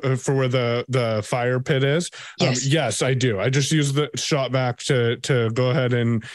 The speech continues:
Speaker 1: and, uh, tr-, I moved my hose to the, so we have one of the extensions on it. It's one of the plastic things. It can get into smaller areas. And so I just move it over to the left side. Uh, a lot of times I just hold it a little bit above and it's strong enough that it just sucks everything up out of there for me.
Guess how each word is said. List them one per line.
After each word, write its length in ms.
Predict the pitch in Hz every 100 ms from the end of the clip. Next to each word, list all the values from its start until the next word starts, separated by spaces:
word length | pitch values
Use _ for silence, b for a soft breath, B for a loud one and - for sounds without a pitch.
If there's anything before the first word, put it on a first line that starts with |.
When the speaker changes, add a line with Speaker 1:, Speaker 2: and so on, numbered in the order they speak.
| B B
Speaker 1:
and, 500 | 120 120 117 120 -
uh, 100 | 135 -
tr-, 580 | - - - - - 160
I 100 | 135
moved 360 | 143 160 139
my 640 | 160 143 135 135 127 123 123
hose 420 | 117 147 151 139
to 100 | -
the, 200 | 135 131 -
so 120 | 170
we 60 |
have 140 | 185 190
one 100 | 190
of 60 |
the 100 | 165
extensions 580 | 143 - 143 131 156 151
on 200 | 170 185
it. 120 | 233 -
It's 420 | - - - -
one 100 | 156
of 60 | 143
the 80 | 120
plastic 440 | 135 131 165 147
things. 220 | 170 160
It 80 | 143
can 120 | 135
get 160 | 127 127
into 200 | 131 123
smaller 380 | - 127 120 117
areas. 520 | 117 117 123 147 175 - B -
And 120 | 131
so 80 | 135
I 60 |
just 220 | 135 135 131
move 240 | 139 131
it 80 | 127
over 260 | 123 127
to 140 | 127 135
the 300 | 123 120 113
left 420 | 123 123 120 120
side. 520 | - 127 117 120 170 - B 139
Uh, 180 | 117 113 127
a 80 |
lot 260 | 135 135 143
of 60 | 156
times 320 | 170 175 160
I 100 | 131
just 240 | 139 135
hold 220 | 165 135
it 80 | 147
a 100 | 135
little 220 | 120 131
bit 140 | 135 120
above 360 | 107 117 151
and 120 | 147 117
it's 120 | -
strong 280 | - 123 123
enough 240 | 123 127
that 100 | 117
it 60 | 110
just 180 | 113 -
sucks 220 | 113 -
everything 340 | 107 107 110
up 160 | 98 92
out 180 | 87 85
of 60 |
there 140 | 82 80
for 200 | 71 73
me. 160 | 90